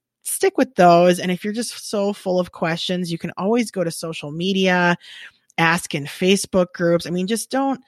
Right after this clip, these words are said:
don't overwhelm your lead teacher with questions. I mean, that's why you have your classes to hopefully go back to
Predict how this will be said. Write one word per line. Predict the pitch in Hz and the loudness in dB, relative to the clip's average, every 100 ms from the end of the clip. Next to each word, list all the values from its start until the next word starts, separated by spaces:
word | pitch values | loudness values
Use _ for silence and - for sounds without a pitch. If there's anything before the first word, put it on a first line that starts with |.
| _ _ - | _ _ -6
don't | 226 220 - | -2 -2 -2
overwhelm | 196 185 196 185 160 156 156 170 185 - | -2 0 2 0 0 0 2 0 -2 -4
your | 180 185 | -2 0
lead | 185 180 185 | 4 2 2
teacher | - 190 - | -2 -2 0
with | 190 - | 0 2
questions. | 190 185 208 196 | 0 2 0 0
I | 190 | 2
mean, | 190 | 2
that's | 214 233 | 2 2
why | |
you | 233 220 | 2 4
have | 202 190 | 4 2
your | 170 | 0
classes | - 156 151 180 190 - | 0 2 2 2 0 0
to | 185 | 2
hopefully | 190 190 190 | 2 2 2
go | 185 190 | 4 6
back | 190 180 185 - | 6 6 4 2
to | 202 190 | 2 2